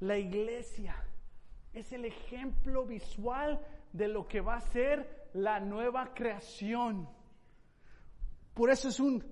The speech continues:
podemos disfrutar de nuestras relaciones y tenemos que siempre cuidar nuestras relaciones. ¿Estamos bien, hermano? ¿Estamos bien, hermana?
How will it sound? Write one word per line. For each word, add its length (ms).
podemos 300
disfrutar 1000
de 120
nuestras 300
relaciones 440
y 420
tenemos 400
que 160
siempre 720
cuidar 720
nuestras 400
relaciones. 580
¿Estamos 360
bien, 200
hermano? 320
¿Estamos 340
bien, 200
hermana? 400